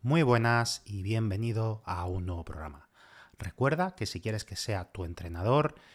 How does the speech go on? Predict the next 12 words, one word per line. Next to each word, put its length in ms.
y 100
que 140
no 80
llegue 420
este 300
verano 580
nuevamente 880
sin 240
que 80
estés 560
en 220
forma 640